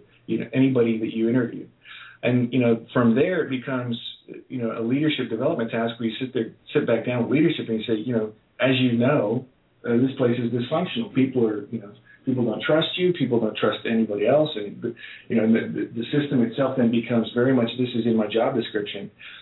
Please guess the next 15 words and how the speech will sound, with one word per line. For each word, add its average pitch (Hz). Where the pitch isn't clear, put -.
And 123
it's 120
hard, 131
it's 120
hard 131
for 139
you 135
to 113
have 120
a, 107
uh, -
you 120
know, 101
a 104
positive 135